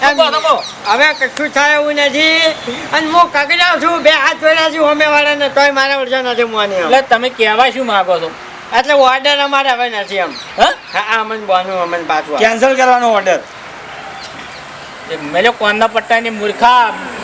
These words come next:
Speaker 2: ઓર્ડર આ તો કોઈ નાના હોની વાત છે, લે કેન્સલ થાય? હે? આ, આ,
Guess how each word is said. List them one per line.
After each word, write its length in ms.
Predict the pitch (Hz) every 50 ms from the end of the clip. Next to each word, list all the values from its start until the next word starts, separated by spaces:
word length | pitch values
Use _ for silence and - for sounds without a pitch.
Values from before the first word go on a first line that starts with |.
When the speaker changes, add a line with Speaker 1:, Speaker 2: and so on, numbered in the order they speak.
| - 214 208
Speaker 2:
ઓર્ડર 260 | 214 220 226 247 247
આ 100 | 233 233
તો 100 | 233 247
કોઈ 120 | 233 247
નાના 280 | 233 196 180 277 214 262
હોની 220 | 269 277 294 302
વાત 200 | 302 302 311 294
છે, 100 | - 294
લે 100 | 302 330
કેન્સલ 320 | 311 302 294 294 262 294 302
થાય? 240 | 294 247 294 320 - - - - - - - - - - - 69 71 73 71 71 69 71 69 69 69 69 69 71 69 69 69 69 69 69 69 69 - - 71 - - - - - - - - - - -
હે? 120 | 170 233 294 539 - - - - - - - - - - - - - - - - - - - -
આ, 120 | 539 269 - 571 554 554 285 285 277 262 262
આ, 120 | 269